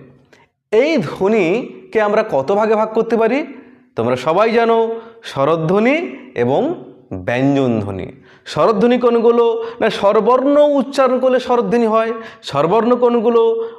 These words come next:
অ, আ, হ্রস্ব ই, দীর্ঘ ই, হ্রস্ব উ, দীর্ঘ উ,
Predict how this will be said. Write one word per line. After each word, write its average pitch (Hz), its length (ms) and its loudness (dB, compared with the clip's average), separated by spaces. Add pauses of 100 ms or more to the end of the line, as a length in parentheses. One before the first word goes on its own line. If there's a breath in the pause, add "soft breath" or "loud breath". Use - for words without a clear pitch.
(240 loud breath)
অ, 247 580 4
আ, 226 420 4
হ্রস্ব 220 320 0
ই, 226 140 2
দীর্ঘ 196 260 0
ই, 220 220 2
হ্রস্ব 214 360 0
উ, 208 360 0 (220 loud breath)
দীর্ঘ 202 300 2
উ, 185 400 2